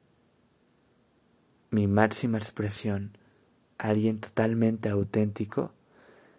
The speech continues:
que pueda estar para los demás a la par que está consigo misma. Sabes que cuentas conmigo, aquí tienes un hermano y un amigo.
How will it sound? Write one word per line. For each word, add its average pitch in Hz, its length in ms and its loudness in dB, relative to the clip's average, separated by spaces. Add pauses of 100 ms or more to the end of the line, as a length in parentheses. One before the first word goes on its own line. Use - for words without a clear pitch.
(600)
que - 100 0
pueda 107 360 6
estar 104 380 -2
para 104 220 0
los 101 200 0
demás 110 520 -2 (1400)
a 104 100 4
la 98 180 4
par 156 400 2
que - 80 -4
está 104 260 -2
consigo 104 440 2
misma. 98 380 -2 (1300)
Sabes 110 400 4
que 110 120 4
cuentas 107 440 -2
conmigo, 107 540 0 (200)
aquí 104 240 0
tienes 107 400 2
un 104 160 0
hermano 104 560 0 (2500)
y 110 140 4
un 101 160 6
amigo. 101 460 2